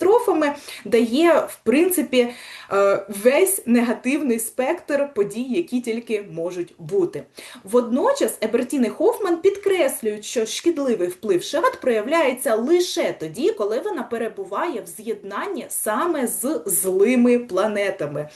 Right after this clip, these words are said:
малефічними. Тому не з усіма, не завжди, не скрізь.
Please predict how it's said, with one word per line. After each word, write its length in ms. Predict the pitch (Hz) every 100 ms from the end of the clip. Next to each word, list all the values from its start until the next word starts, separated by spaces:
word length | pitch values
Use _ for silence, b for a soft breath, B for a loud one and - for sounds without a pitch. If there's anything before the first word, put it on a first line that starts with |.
| B
малефічними. 840 | 208 254 233 - 160 - - - - - -
Тому 440 | 202 220 349 381 B -
не 160 | 226
з 80 | 240
усіма, 640 | 262 269 226 185 208 - -
не 140 | 220
завжди, 600 | 277 311 247 180 226 240 226
не 160 | 233
скрізь. 460 | 359 - 247 269 -